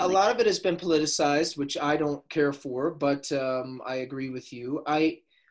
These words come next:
Speaker 2: I wonder this about the mask. This is my honest to gosh take on the masks.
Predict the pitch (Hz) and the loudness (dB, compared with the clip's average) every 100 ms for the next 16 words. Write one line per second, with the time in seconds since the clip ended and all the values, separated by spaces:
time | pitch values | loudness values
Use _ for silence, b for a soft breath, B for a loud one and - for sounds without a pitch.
0 | _ 180 254 320 381 349 190 170 147 139 | _ 0 2 2 2 2 2 0 0 -2
1 | 143 135 127 - 254 302 277 165 147 156 | -2 -4 -4 -4 -4 0 2 2 2 0
2 | 143 139 131 127 - 131 123 117 120 117 | -2 -4 -4 -4 -4 -6 -6 -10 -12 -12
3 | 113 - - | -10 -8 -8